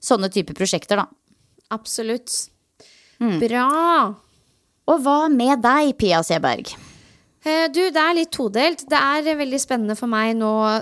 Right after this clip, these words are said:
Speaker 2: som vi går inn i en ny periode i Nettopp Sterkere. Jeg fortalte litt om programmeringa, men det er noe med våren og den nye given som folk har. Nye medlemmer i både Trent og Sterkere. Litt sånn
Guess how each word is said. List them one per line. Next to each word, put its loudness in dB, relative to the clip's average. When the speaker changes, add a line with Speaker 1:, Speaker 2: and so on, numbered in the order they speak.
Speaker 2:
som -2
vi 0
går 2
inn -2
i 0
en 0
ny 0
periode 0
i -4
Nettopp -2
Sterkere. -2
Jeg -6
fortalte -2
litt -2
om -2
programmeringa, 0
men -2
det 0
er 2
noe 0
med -2
våren 0
og 0
den 0
nye -2
given -4
som -2
folk -6
har. 2
Nye 0
medlemmer -2
i 0
både -2
Trent -6
og -4
Sterkere. -2
Litt -4
sånn -2